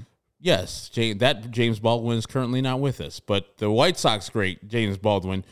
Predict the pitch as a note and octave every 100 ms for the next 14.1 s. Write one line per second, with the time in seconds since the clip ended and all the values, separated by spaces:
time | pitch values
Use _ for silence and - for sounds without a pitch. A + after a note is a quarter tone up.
0 | _ _ G2+ G2+ G2 A#2+ G2 F2+ F#2 B2
1 | G#2+ G2 F#2+ G2 F2+ F#2+ - G2 A#2 -
2 | F2 F2 - F#2+ F2 E2+ E2 - - _
3 | - A#2+ A#2 F2+ F2 E2 - E2+ G2+ A2
4 | - E2 E2 D#2+ - G2+ E2+ D#2+ F#2 A2
5 | F2+ - G#2 A2+ C#3 - F2+ D#2+ F2 _
6 | _ C3 G#2 - G#2 G#2+ A2 G#2+ G#2+ F2+
7 | F2 G#2 G#2 F#2+ - F#2+ F2 G#2+ F#2+ F2+
8 | F#2+ F2+ F2 - _ _ - G2+ E2+ -
9 | A2+ F2 - - - F2+ F#2+ F#2+ E2 -
10 | G2 - - C#3 F#2 F2+ _ _ F#2 C3
11 | A2 F2 F2 E2+ A2+ E2 E2 E2 D#2+ E2
12 | E2+ _ _ _ - F#2+ E2+ - C#3+ D#3+
13 | D3+ C3+ C3 G#2 A2 G2 - D3+ - G#2+